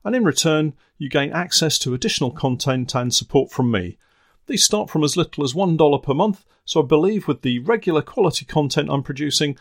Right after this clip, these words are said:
one dollar represents excellent value for money. If you've not yet started beekeeping and you're looking for help and assistance, pop over to my website, w w w dot norfolk hyphen honey dot co dot u k forward slash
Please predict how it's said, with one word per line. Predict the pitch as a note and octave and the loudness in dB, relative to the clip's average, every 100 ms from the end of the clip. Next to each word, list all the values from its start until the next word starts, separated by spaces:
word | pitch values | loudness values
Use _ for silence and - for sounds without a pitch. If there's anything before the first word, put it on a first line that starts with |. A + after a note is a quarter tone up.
| _ _ | _ _
one | B3+ F3+ | -2 4
dollar | D3 D3 C#3 | 6 6 6
represents | C#3 - C3 C#3 C3 - | 4 2 0 0 -2 -2
excellent | D3+ - D3 C3+ | -4 -2 -2 0
value | C3 C3 B2 | 0 0 -2
for | - | 0
money. | A#2+ A2+ F#2 G#2 _ _ _ _ _ _ - | 0 0 -2 -10 _ _ _ _ _ _ -8
If | - | -6
you've | E3+ | 0
not | G#3+ G3+ | 0 2
yet | F3+ F3+ | -2 0
started | - G#3+ F#3+ D#3 B2+ | 2 4 2 0 -2
beekeeping | C#3+ - G3+ F#3 A3 A3+ | -6 -2 -6 -2 -2 -2
and | D3 B2+ | -2 0
you're | D3+ | -2
looking | D#3+ D#3 B2+ | 0 -4 -2
for | C#3 | 0
help | G3 F#3 - | 0 -2 -4
and | C3+ | -2
assistance, | C3+ F#3+ - F#3+ F3+ - _ _ _ - | 2 2 4 0 0 -4 _ _ _ -6
pop | - A#3 | 2 4
over | G3+ | 4
to | F3 F3+ | 2 0
my | E3 | 0
website, | G3 G#3 - A#3 G#3+ - - | 0 0 0 0 -2 -6 -4
w | F3 F#3 E3 | -4 -4 -4
w | F3 D#3+ D3+ | -6 -4 -6
w | C#3+ E3 E3+ D#3 | -2 -4 -2 0
dot | E3+ E3 - _ _ | 0 0 -4 _ _
norfolk | F3+ F#3 - E3 - | 0 0 2 -2 0
hyphen | D#3+ D3 - C#3 | 0 0 0 -4
honey | - E3+ E3 E3 _ _ | 2 2 2 -2 _ _
dot | - C#3+ - | 0 0 0
co | - E3 C#3+ | -2 -2 2
dot | D3+ C#3+ - | 0 0 -4
u | D#3 B2+ | -6 -6
k | - D#3 C#3+ - _ | 0 2 2 -4 _
forward | _ C#4 A#3+ E3+ | _ -10 -4 -2
slash | - D#3+ D3+ - | 0 0 0 -4